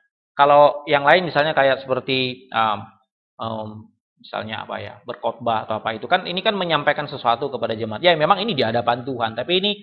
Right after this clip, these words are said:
directnya kan kepada, eh, kepada ini ya, kepada, eh, jemaat gitu ya.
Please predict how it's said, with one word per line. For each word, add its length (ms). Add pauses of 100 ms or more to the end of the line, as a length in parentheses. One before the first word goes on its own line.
(240)
directnya 480
kan 160
kepada, 460 (400)
eh, 240
kepada 400
ini 320
ya, 160 (320)
kepada, 320 (480)
eh, 400 (400)
jemaat 420 (140)
gitu 160
ya. 20